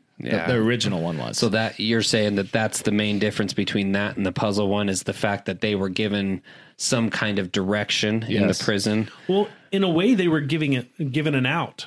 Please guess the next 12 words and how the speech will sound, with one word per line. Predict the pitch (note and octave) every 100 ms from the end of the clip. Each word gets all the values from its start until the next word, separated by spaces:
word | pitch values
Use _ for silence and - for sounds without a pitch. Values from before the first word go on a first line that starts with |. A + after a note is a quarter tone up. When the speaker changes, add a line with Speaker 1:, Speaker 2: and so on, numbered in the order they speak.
| -
Speaker 3:
and | D#3+ D#3
that, | G3 G3+ -
I | F3+ G#3
think | A3 E3+
that's, | D#3 F#3 G3 - -
that's | D#3+ D3+ E3 G3+ -
the | C#3
dangerous | B2 C#3 C#3 C3+ A#2+ -
takeaway | B2+ B2+ B2 A#2
from | - A#2+ A#2+ C3
that | B2+
experiment. | B2 - D3 D#3 C#3 A#2+ A#2+